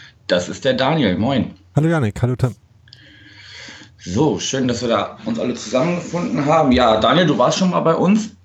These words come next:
Speaker 1: Aber
Speaker 2: Ja.
Speaker 1: würde dich trotzdem mal bitten, in so ein paar Sätzen kurz zu beschreiben. Wer bist du, was machst du und warum Uni-, Union Berlin?
Speaker 2: Ja, also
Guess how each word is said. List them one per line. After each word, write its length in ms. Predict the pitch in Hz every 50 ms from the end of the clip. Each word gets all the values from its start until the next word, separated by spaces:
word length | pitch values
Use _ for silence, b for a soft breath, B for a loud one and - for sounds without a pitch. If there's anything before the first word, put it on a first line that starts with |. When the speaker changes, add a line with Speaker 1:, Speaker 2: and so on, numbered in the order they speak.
| _ _ _ _ - - - - - - - _ - -
Speaker 1:
Aber 160 | - 113 113
Speaker 2:
Ja. 80 | 110 110
Speaker 1:
würde 120 | 117 -
dich 100 | 123 -
trotzdem 280 | - 139 117 - 135 135
mal 80 | 127
bitten, 400 | 117 123 - 131 135 131 127 127
in 60 | 120
so 80 | 117 117
ein 40 | 113
paar 200 | - 139 139 135
Sätzen 340 | 131 127 123 - 123 127 123
kurz 340 | - 139 135 - - - -
zu 180 | - 127 120 113
beschreiben. 460 | 110 - - 113 113 113 110 110 104
Wer 120 | 113 120
bist 280 | 120 170 170 - - -
du, 220 | 143 143 143 139
was 180 | 120 117 113 -
machst 240 | 135 131 127 - -
du 60 | -
und 100 | 120 110
warum 180 | 120 117 113 113
Uni-, 300 | 120 123 123 123 123 - -
Union 300 | - 113 120 123 120 113
Berlin? 440 | 113 113 113 107 - 92 92 - - - B B B B B B B
Speaker 2:
Ja, 260 | 147 143 135 113 107 - -
also 340 | 143 123 110 120 120 117